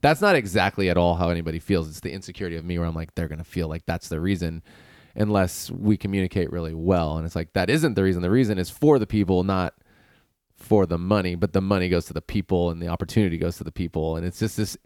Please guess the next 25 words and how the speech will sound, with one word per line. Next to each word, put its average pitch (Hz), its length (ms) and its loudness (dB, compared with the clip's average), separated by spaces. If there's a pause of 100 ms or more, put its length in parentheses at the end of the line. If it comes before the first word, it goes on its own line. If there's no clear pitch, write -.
(380)
it 135 120 2
is 165 160 6
a - 20 2
symbiotic 147 460 4
relationship 120 400 2
you 110 80 4
can't 117 180 -2
get 98 100 2
away 101 160 4
from, 78 240 -8
right? 90 180 0
You're, 110 140 2
like, 107 300 -2 (340)
mentally 151 480 2
pulled 123 340 4
in 113 100 -4
two 117 120 2
different 98 240 0
directions. 92 600 -2 (360)
I 123 60 -2
talked 110 200 0
about 104 140 4
in 92 40 -4
the 92 100 -2
housing 87 380 -2